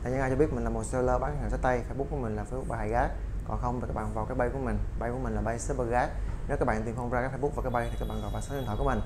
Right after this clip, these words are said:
Số điện thoại của mình là không chín tám tám chín sáu tám tám chín bảy. Mình có dùng Zalo, mình có dùng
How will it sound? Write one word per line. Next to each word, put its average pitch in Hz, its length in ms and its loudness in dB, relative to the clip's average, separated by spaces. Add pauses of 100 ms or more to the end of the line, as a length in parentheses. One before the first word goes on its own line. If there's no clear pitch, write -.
(360)
Số 147 100 2
điện 151 100 2
thoại 120 100 -2
của 131 60 -2
mình 127 140 0
là - 80 0
không 123 260 0
chín 147 260 2 (100)
tám 135 220 0
tám 139 180 2
chín 151 140 2
sáu 143 340 -2
tám 143 200 -2
tám 147 160 0
chín 151 140 -2
bảy. 120 240 2 (340)
Mình 117 120 0
có 131 60 4
dùng 120 180 2
Zalo, 117 340 2
mình 107 160 0
có 127 60 0
dùng 110 160 0